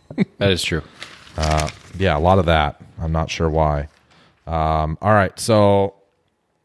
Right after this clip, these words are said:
Speaker 2: game picks. Uh, I, uh, I'm leading you one sixty-four to one fifty-two through the regular season. I'm not sure how you wanna do the playoffs. If I should give you, like, two points per game to see if you can catch up.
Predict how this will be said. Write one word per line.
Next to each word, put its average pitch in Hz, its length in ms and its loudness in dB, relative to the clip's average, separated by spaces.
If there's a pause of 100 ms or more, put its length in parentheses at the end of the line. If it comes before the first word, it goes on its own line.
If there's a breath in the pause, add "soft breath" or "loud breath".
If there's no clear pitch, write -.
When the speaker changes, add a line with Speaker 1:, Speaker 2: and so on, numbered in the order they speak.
(560)
Speaker 2:
game 123 220 -2
picks. - 480 0 (1200)
Uh, 92 120 -4 (220)
I, 107 320 -2
uh, 98 280 -2
I'm 110 180 -2
leading 127 280 4
you 113 180 4
one 101 240 2
sixty-four 107 560 0
to 98 40 6
one 95 200 4
fifty-two 95 360 -4
through 95 140 -2
the 87 60 2
regular 87 240 0
season. 85 340 -4
I'm 87 180 -4
not 104 220 0
sure 143 220 2
how 110 100 -2
you 123 160 2
wanna 104 180 2
do 95 120 2
the 87 60 -2
playoffs. 80 720 -2 (520 soft breath)
If 98 140 -4
I 92 160 2
should 85 280 -4
give 98 220 -2
you, 120 160 2
like, 90 300 0
two 131 180 2
points 143 340 0
per 151 140 0
game 135 240 0
to 120 80 -4
see 110 180 -4
if 104 60 -2
you 110 80 0
can 98 120 -4
catch 107 280 0
up. 107 320 0